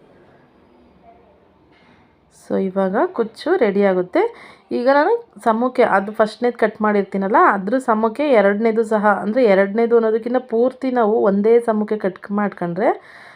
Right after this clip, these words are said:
ಲಾಸ್ಟಿಗೆ ನಮಗೆ ಫೈನಲಲ್ಲಿ ಕೆಲಸ ಮಾಡುವಾಗ ಈಸಿ ಆಗುತ್ತೆ.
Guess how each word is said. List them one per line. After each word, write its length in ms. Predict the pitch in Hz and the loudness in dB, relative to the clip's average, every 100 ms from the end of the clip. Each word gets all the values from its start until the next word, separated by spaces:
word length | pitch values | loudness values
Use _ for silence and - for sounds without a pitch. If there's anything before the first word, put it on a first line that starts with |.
| _ - - | _ -6 -2
ಲಾಸ್ಟಿಗೆ 600 | 220 254 - - 247 254 | 0 -2 -6 -8 -4 -2
ನಮಗೆ 220 | 233 226 262 226 | -2 -2 -4 -2
ಫೈನಲಲ್ಲಿ 580 | 208 233 233 214 214 233 | -2 0 0 0 -2 -4
ಕೆಲಸ 200 | 208 190 214 202 | -4 -4 -4 -4
ಮಾಡುವಾಗ 320 | 180 180 247 285 226 | -2 -4 -4 -4 -4
ಈಸಿ 220 | 233 208 208 | -4 0 0
ಆಗುತ್ತೆ. 240 | 180 196 | 0 -2